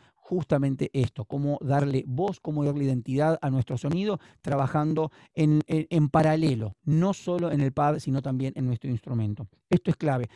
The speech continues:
Hay muchos, muchos bateristas que tienen muchas destrezas en la goma, pero después cuando llega el momento de expresar en el instrumento,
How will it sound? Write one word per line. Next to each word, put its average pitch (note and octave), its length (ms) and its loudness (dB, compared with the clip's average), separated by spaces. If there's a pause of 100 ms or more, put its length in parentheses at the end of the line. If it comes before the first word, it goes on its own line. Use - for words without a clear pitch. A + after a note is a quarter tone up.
(160)
Hay D#3 120 0
muchos, G3+ 480 0
muchos F#3 340 -2
bateristas E3+ 480 0
que D#3 220 0 (240)
tienen F3+ 400 2 (220)
muchas F3 520 2
destrezas G#3+ 640 2
en D3+ 140 0
la C#3+ 100 0
goma, G#3 400 0 (200)
pero D3 140 2
después F3+ 180 2
cuando E3+ 380 0
llega F3+ 260 0
el E3 60 2
momento E3 360 -2
de D#3+ 80 0
expresar D#3 560 0
en E3+ 100 -2
el D#3 60 2
instrumento, D#3 720 -2